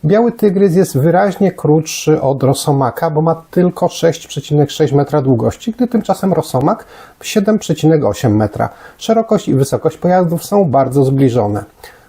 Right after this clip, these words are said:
Rosomak zabiera trzy osoby załogi i do ośmiu osób desantu, a K osiemset osiem ma dwie osoby załogi i nawet dziesięciu żołnierzy desantu.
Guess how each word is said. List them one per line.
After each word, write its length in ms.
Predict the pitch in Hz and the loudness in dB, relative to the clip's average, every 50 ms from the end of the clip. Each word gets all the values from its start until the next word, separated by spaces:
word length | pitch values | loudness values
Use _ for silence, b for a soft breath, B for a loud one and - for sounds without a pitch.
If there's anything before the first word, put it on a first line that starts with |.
| B - | B -4
Rosomak 380 | 208 - - 240 233 208 180 | -4 0 0 0 0 2 2
zabiera 380 | 147 151 131 123 135 127 127 123 | 2 0 2 2 2 2 2 0
trzy 240 | - - - - 202 | -2 -6 -4 0 0
osoby 340 | 202 - - 196 175 185 180 | 0 0 0 -2 0 0 2
załogi 560 | 175 196 196 190 190 185 170 185 202 233 220 | 2 2 4 4 2 2 2 0 0 2 2
i 60 | 220 | 2
do 120 | 180 170 | 2 2
ośmiu 300 | 135 131 - - - 139 | 0 0 -2 -2 0 0
osób 240 | 139 - - 170 165 | 0 0 -2 -4 -2
desantu, 540 | 165 185 180 - - 208 202 185 - 202 196 - | -2 -2 -2 -2 -2 -2 -2 0 0 0 0 0
a 80 | 220 | -2
K 200 | 226 - - 233 | -4 0 0 0
osiemset 440 | 202 175 - - 143 - - 131 139 | 0 0 -2 -4 -4 -2 -2 -2 0
osiem 380 | 160 156 - - 160 156 156 143 | 0 -2 0 0 0 2 2 2
ma 180 | 139 135 135 | 2 2 2
dwie 300 | 123 117 147 160 220 208 | 0 -2 0 0 2 2
osoby 340 | 202 196 - - 185 175 180 | 2 0 -2 -2 -2 -2 0
załogi 560 | 175 185 180 180 180 175 165 170 190 - - | 2 2 2 2 2 0 0 -2 -2 -2 2
i 40 | 220 | 2
nawet 340 | 220 160 - 123 147 175 156 | 2 4 2 0 -2 -4 -2
dziesięciu 640 | 143 139 139 - 127 127 139 - - 165 170 165 - - | -2 -2 0 0 0 -2 -2 0 0 0 0 0 -4 -10
żołnierzy 420 | 143 131 156 127 120 117 107 123 151 | -2 -2 0 0 0 0 0 0 0
desantu. 540 | 180 196 - - 117 98 101 98 - - | 0 -2 -2 -2 -6 -6 -6 -10 -14 -18